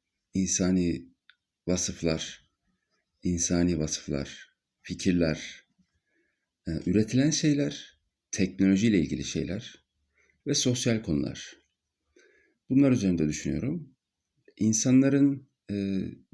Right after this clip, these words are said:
din dediği, bilim dediği, felsefe dediği kavramlar var. Fakat bunların, e, algılamaları farklı kişilere göre tabii değişir.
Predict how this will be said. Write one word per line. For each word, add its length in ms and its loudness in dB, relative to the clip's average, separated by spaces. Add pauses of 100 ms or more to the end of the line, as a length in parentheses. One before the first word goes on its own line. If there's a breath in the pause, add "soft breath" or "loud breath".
din 240 4
dediği, 560 0 (200)
bilim 300 4
dediği, 520 0 (720)
felsefe 540 0
dediği 560 -2 (1300)
kavramlar 640 2
var. 460 -6 (300)
Fakat 480 -4
bunların, 720 4 (400)
e, 340 -2 (460)
algılamaları 960 2 (340)
farklı 420 -2
kişilere 440 2
göre 260 0
tabii 480 -2 (100)
değişir. 600 0